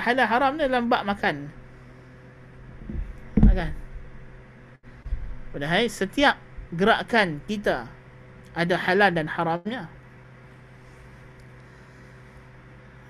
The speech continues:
Jadi ini di antara perkara yang kita kata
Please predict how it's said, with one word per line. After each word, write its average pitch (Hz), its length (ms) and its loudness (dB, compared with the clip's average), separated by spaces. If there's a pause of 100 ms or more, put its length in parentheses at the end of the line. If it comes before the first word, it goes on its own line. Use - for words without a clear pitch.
Jadi 185 240 -6
ini 226 200 -4
di 170 120 -2
antara 160 400 -2
perkara 160 480 -4
yang 170 120 -4
kita 170 200 -2
kata 175 400 -2